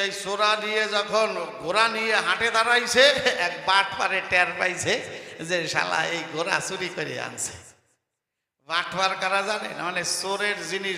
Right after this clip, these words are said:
যারা আতাইয়ে খায়, ওরা চুরি করার জন্য স্পটে যায় না।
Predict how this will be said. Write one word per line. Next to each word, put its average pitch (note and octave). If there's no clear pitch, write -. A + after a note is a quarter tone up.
যারা E3
আতাইয়ে D3+
খায়, -
ওরা E3
চুরি F#3+
করার F#3+
জন্য D#3
স্পটে D3+
যায় B2
না। -